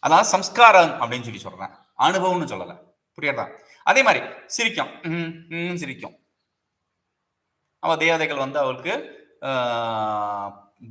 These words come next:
ஏதோ விருப்பமானதை காமிக்கிறாங்க அப்படின்னு சொல்லிட்டு, இல்ல கனவுல தேவதைகள் வராங்க அப்படின்லாம் நம்ம சொல்லிடுவோம்,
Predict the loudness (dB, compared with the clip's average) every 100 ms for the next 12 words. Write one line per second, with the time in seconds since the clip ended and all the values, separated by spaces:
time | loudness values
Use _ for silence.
0 | -18 -10 -8 -6 -8 -6 0 2 2 -2
1 | -2 -2 -4 -2 -4 -4 -8 -12 -10 -8
2 | -6 -2 -2 -2 -4 -2 -4 -4 -6 -4
3 | -2 -4 -6 -6 -8 -8 -12 -14 -12 -14
4 | -12 -16